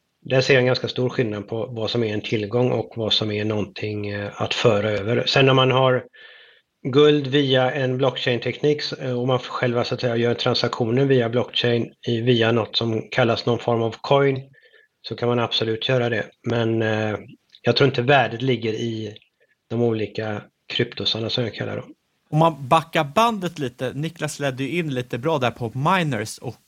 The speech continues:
Speaker 2: eh, jag tänkte nämligen fråga lite om gruvbolag. Det kallas ju ofta för att investera i ädelmetaller med hävstång, och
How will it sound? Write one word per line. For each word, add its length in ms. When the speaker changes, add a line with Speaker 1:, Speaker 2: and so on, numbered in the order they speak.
Speaker 2:
eh, 140
jag 120
tänkte 280
nämligen 460
fråga 240
lite 160
om 100
gruvbolag. 640
Det 60
kallas 280
ju 40
ofta 240
för 160
att 160
investera 420
i 100
ädelmetaller 640
med 120
hävstång, 720
och 180